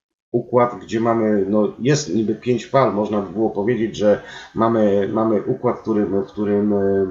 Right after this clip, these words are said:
no, jest impuls, korekta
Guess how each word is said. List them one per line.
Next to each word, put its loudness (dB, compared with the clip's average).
no, -4
jest 0
impuls, 2
korekta 0